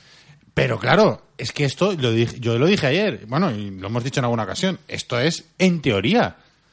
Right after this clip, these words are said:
El proyecto deportivo low cost es en teoría, es,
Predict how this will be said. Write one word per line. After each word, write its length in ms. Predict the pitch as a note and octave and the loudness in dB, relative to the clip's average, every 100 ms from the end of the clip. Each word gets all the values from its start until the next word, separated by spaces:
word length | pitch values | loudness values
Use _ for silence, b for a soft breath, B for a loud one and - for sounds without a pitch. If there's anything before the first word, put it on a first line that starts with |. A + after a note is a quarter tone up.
| b b b - | b b b -8
El 120 | B2 | -4
proyecto 280 | A2+ A2+ D#3 | -4 2 4
deportivo 500 | D3 D3+ C#3 F3+ C#3 | 4 4 4 6 6
low 220 | C#3 D3 | 6 4
cost 260 | E3 F#3 G3 | 4 4 2
es 140 | F3 | -2
en 140 | F3 E3+ | -2 0
teoría, 420 | C3+ B2 F#3 G#3+ | 0 2 0 -2
es, 340 | D3 D3+ - | -4 -6 -8